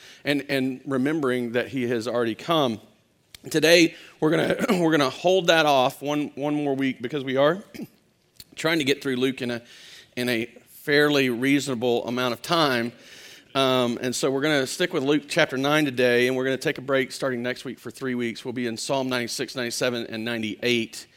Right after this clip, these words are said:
The theme of joy is rich in those. And so I'm looking forward to that, but I just wanted to let you know to,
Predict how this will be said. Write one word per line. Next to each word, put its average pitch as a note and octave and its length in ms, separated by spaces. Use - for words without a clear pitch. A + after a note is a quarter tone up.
The - 100
theme C#3+ 400
of A#2 200
joy B2 420
is A2 340
rich B2 320
in A2+ 180
those. G#2+ 360
And G#2+ 120
so A2+ 320
I'm B2+ 60
looking C3+ 220
forward C#3+ 220
to A#2 60
that, A2 240
but A#2+ 80
I B2 80
just B2 160
wanted B2+ 220
to C3 140
let A#2 200
you B2 100
know A#2+ 300
to, B2 280